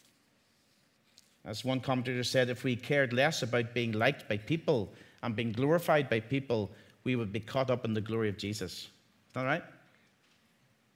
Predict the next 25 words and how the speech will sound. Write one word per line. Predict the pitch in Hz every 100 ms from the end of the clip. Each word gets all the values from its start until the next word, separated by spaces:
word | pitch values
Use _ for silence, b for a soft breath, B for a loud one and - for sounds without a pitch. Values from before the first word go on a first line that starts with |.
| _ _ _ _ _ _ _ _ _ _ _ _ _ - _ _ _ _ _ _ _ _ _ _
"How | - 156 185
can | 170
you | 135 139
believe | 143 131 127 110
if | 107 117
you |
accept | 107 - 135 - -
praise | 123 123
from | 123 113 104 107
one | 117
another, | 110 101 95 101
yet | 101 104 95 -
make | 107 101 110
no | 120 156 135
effort | 127 104 -
to |
obtain | 92 - 104
the | 95
praise | - 101 95
that | 92 -
comes | 95 92 90
from | 90 87
the | 87
only | 85 87
God?" | 80 85 82